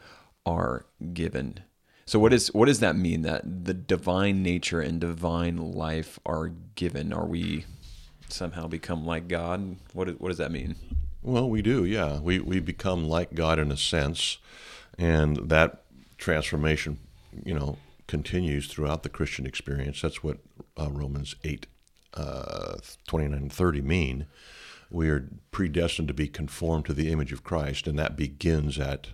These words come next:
Speaker 2: regeneration.
Speaker 1: Okay.
Speaker 2: And so, yeah, it's, but th-, I think what your, your emphasis is, I think it is, and correct me if I'm wrong, but it's a gift from God, right? Is,
Speaker 1: Yeah.
Speaker 2: is that what you're after?
Speaker 1: Yeah.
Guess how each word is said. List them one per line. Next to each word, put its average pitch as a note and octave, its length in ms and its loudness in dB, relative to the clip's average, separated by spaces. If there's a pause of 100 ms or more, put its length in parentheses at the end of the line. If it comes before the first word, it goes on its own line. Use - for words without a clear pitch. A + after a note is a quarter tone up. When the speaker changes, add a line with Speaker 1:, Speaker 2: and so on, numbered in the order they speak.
(580)
Speaker 2:
regeneration. C#2+ 880 -4
Speaker 1:
Okay. - 200 -6 (640)
Speaker 2:
And D#2 260 2
so, E2+ 180 6
yeah, D#2+ 380 6
it's, - 400 -2 (300)
but F#2+ 360 8
th-, F2 120 2
I F2 60 4
think A#2+ 240 0
what F2+ 140 -2
your, F2 220 0 (140)
your E2+ 200 -4
emphasis F#2+ 640 2
is, C#2+ 520 0 (840)
I E2+ 120 4
think C#3+ 260 4
it C#2+ 80 0
is, C#2 160 -2
and D#2 100 -4
correct A2 260 2
me F2 80 2
if D2 100 -2
I'm D2+ 160 0
wrong, D#2+ 320 2 (380)
but E2 400 2 (240)
it's F2 220 -2
a D2+ 40 -8
gift D#2 220 0
from C#2+ 180 -8
God, D2 300 -4
right? D2 220 -4
Is, - 140 -6
Speaker 1:
Yeah. D#2 180 -6
Speaker 2:
is D#2+ 200 -4
that F2 120 6
what E2+ 160 -4
you're F2+ 120 4
after? G2+ 360 -2
Speaker 1:
Yeah. E2 240 2